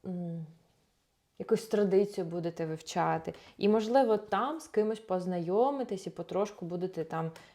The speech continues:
якось дізнаватися, що там за люди. Да? Тобто, е, такий ще варіант може бути. Чи є ймовірність когось зустріти? Так,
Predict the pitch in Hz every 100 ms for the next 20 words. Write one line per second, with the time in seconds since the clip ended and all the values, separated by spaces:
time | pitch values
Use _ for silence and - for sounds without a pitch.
0 | _ 170 170 170 165 - _ _ 180 202
1 | 196 180 196 220 226 170 - - 196 202
2 | 180 170 190 185 160 151 151 165 175 -
3 | 151 - - 156 151 - - 208 208 220
4 | 185 - 156 151 147 147 - 156 147 -
5 | 151 214 254 254 233 - - - _ _
6 | _ _ _ _ _ _ - 226 262 262
7 | 214 208 233 214 - 196 185 185 - 311
8 | 254 - 131 -